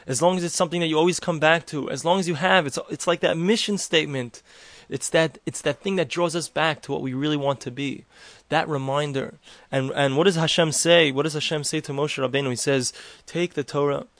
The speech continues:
and place it inside of the ark." I'm, actually, I'm, I'm sorry, the verse actually says in verse twenty-one, it says, "Lakoyach haSefer haTorah hazeh," take this Torah,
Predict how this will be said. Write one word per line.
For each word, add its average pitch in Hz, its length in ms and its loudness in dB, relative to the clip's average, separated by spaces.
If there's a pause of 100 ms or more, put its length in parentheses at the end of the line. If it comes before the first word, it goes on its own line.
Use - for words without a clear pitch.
(200)
and 139 140 -2
place 185 380 0
it 170 120 2
inside 160 400 0
of 156 60 -2
the 147 100 0
ark." - 460 0 (380)
I'm, 131 220 -4
actually, 127 300 -4 (140)
I'm, 143 120 2
I'm 127 40 -4
sorry, 143 180 2
the 127 60 2
verse 139 160 0
actually 143 240 0
says 147 300 2 (260)
in 131 120 -4
verse 143 420 2 (100)
twenty-one, 151 560 0
it 135 60 -2
says, 135 160 -4
"Lakoyach 180 340 2
haSefer 160 400 4
haTorah 147 220 2
hazeh," 127 280 2
take 190 200 -2
this 160 160 -4
Torah, 151 340 0